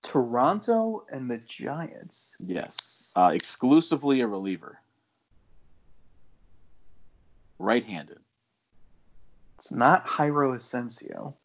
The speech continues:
Speaker 2: Nope.
Speaker 1: Two thousand nine. That's, I,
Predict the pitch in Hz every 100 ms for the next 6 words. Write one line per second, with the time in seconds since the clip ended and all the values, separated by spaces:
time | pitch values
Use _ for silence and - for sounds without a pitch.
0 | _ - 80 123 - - - - _ _
1 | _ _ _ _ _ _ _ _ - -
2 | - 254 254 240 226 151 131 123 165 -
3 | - - 170 233 - - - 156 151 185
4 | 208 151